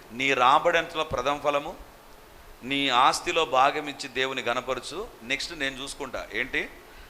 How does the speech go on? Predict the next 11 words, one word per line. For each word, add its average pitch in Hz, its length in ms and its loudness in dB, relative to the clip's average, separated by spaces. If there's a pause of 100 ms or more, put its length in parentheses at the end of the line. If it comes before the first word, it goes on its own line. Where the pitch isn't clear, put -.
(220)
"నీ 143 300 -2
కొట్లలో 170 840 -2
ధాన్యము 147 500 -2
సమృద్ధిగా 143 920 -2
ఉండును." 110 600 -6 (180)
అక్కడ 123 200 0
ఏమన్నా 151 200 0
చెప్పాడా? 139 540 -2 (400)
"పన్నెండు 139 300 2
నెలలే 135 320 0
ఉంచుతా 120 640 -2